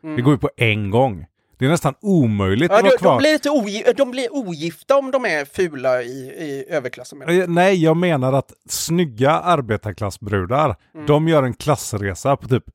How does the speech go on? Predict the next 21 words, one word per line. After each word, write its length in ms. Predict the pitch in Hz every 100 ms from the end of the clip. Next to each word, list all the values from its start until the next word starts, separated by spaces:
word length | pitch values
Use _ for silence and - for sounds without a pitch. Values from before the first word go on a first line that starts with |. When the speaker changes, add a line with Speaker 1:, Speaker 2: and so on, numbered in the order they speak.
| _ _
Speaker 2:
en 320 | 123 104 98
minut. 520 | 101 120 117 - - _ _ _ _ _
Speaker 1:
Mm. 100 | 151
Speaker 2:
De 160 | 143 143
behöver 200 | 143 160
inte 160 | - 123
stå 380 | - 175 180
där 180 | 165 120
och 80 | 104
tvätta 480 | - 120 _ 101 - _ _ _
Speaker 1:
Mm. 240 | 143 131 _
Speaker 2:
för 180 | 143
att 140 | 127 -
de 600 | 120 107 131 127 135 139 -
typ, 220 | 135 113 _ _ _ 127 131 127
eh, 260 | 117 110 107 - _ _ _
blir 240 | 113 123
ihop 220 | 117 117
med 100 | 107
någon 180 | 98 98
greve. 580 | 95 127 107 90 107 123